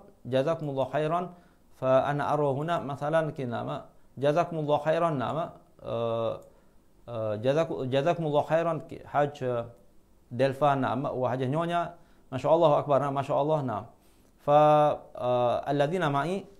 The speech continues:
جزاكم الله خيرا. نعم، جزاكم الله خيرا. فإن شاء الله كي أنا، أنا سأبين كي أكثر فيما بعد، ها، في الفصل القادم بإذن الله سبحانه وتعالى. لعلكم تتابعون فيسبوك،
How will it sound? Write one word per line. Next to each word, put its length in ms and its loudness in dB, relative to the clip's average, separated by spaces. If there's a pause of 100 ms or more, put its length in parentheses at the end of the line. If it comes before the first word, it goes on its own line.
(220)
جزاكم 380 2
الله 200 2
خيرا. 420 2 (880)
نعم، 180 -4
جزاكم 360 2
الله 140 0
خيرا. 440 -2 (680)
فإن 320 2
شاء 200 6
الله 160 8
كي 160 -2
أنا، 500 0
أنا 180 0
سأبين 560 0
كي 120 -8
أكثر 420 0 (320)
فيما 280 -2
بعد، 320 2
ها، 200 -2 (340)
في 420 -2
الفصل 640 -4 (100)
القادم 500 -2
بإذن 300 -4
الله 200 -4
سبحانه 360 -4
وتعالى. 480 -2 (280)
لعلكم 500 -2
تتابعون 680 -4
فيسبوك، 540 -2